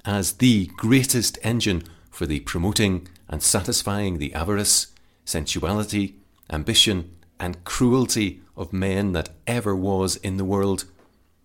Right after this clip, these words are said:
To this very day, the church, here and there,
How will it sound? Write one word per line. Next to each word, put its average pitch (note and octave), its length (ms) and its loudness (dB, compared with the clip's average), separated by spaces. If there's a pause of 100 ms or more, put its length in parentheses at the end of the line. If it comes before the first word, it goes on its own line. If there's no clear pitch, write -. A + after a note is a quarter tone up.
(460)
To F#2+ 200 -4
this G#2+ 300 2
very G2+ 320 2
day, F#2+ 460 4 (180)
the D#2+ 240 0
church, - 760 2
here D#2 200 0
and C#2+ 140 -2
there, F#2+ 340 2